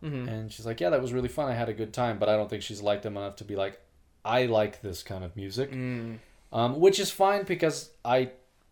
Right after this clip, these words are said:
Speaker 2: think that there needs to be that fine line of difference between her and I,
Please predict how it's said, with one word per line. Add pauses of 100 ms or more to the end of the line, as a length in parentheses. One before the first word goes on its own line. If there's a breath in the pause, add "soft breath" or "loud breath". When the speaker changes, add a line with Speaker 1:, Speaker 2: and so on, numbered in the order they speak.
(300)
Speaker 2:
think
that
there
needs
to
be
that
fine
line
of
difference
between
her
and
I,